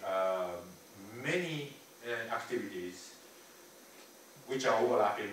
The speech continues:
with European Union, but the one key issue is here. Prohibition of financing to Iran by foreign financial institutions,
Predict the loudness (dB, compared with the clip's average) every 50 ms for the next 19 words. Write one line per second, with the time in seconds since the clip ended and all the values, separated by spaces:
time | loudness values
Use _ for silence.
0 | -6 -6 -8 -8 -10 -12 -8 -6 -4 -4 -4 -4 -8 -10 -12 -14 -14 -12 -12 -12
1 | -6 -2 -2 0 0 -2 -6 -8 -8 -6 -6 -6 -8 -10 -14 -16 -16 -6 2 4
2 | 4 6 4 4 0 -4 -8 -12 -16 -18 -20 -20 -20 -18 -12 -10 -6 -2 -2 -2
3 | -2 -2 -6 -8 -12 -16 -16 -18 -12 -8 -6 -4 -4 -4 -4 -6 -8 -10 -10 -10
4 | -10 -10 -10 -6 -4 -2 -2 -2 -4 -8 -12 -18 -20 -20 -20 -20 -20 -20 -20 -20
5 | -20 -16 -12 -10 -8 -8 -8 -8 -10 -14 -18 -18 -20 -20 -20 -20 -20 -20 -20 -16
6 | -6 2 4 6 6 8 8 8 8 8 8 6 6 6 6 6 6 8 8 8
7 | 6 4 2 -2 -4 -4 -4 -4 -4 -2 2 4 6 8 8 6 6 2 2 2
8 | 2 2 2 0 -4 -4 2 6 6 6 6 6 4 2 0 0 0 -2 -4 -4
9 | -6 -8 -10 -10 -10 -12 -12 -12 -12 -12 -12 -14 -14 -14 -16 -18 -18